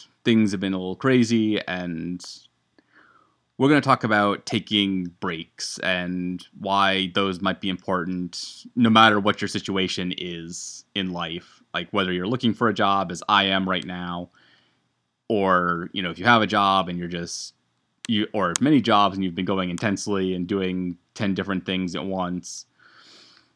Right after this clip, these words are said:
and being pulled in ten directions, we're gonna talk about the idea of having to step back and take a break and, um,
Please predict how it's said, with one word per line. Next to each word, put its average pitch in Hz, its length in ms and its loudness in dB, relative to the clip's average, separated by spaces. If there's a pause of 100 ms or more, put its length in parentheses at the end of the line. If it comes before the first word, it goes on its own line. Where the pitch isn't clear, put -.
(420)
and 98 180 0
being 95 220 2
pulled 120 180 2
in 107 80 2
ten 101 180 2
directions, 92 1040 -2
we're 120 120 4
gonna 120 100 6
talk 104 380 6
about 92 320 0
the 95 100 -2
idea 90 380 -4
of - 520 -10
having 139 280 6
to 123 80 6
step 117 280 2
back 95 460 4
and 90 500 -4 (380)
take 104 220 0
a 101 40 0
break 90 720 -4
and, 87 560 -6 (1160)
um, 87 560 -2